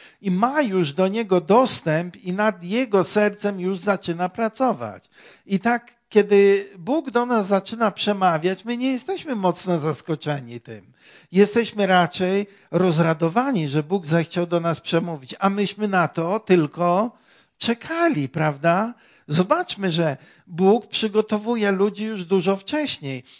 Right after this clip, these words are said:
bo Słowo Boże bardzo wyraźnie mówi, że wybrał nas kiedy?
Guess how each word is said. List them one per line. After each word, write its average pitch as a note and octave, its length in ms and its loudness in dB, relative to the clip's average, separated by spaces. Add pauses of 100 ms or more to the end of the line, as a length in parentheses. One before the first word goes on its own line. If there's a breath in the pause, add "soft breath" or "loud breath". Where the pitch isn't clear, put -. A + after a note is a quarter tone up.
(120 loud breath)
bo D3 200 0
Słowo E4 440 -2
Boże E3+ 360 0
bardzo E3 360 0
wyraźnie D#3 540 2
mówi, D#3 320 -4
że D#3 160 0
wybrał E3 560 2
nas D#3 420 0
kiedy? E3 600 2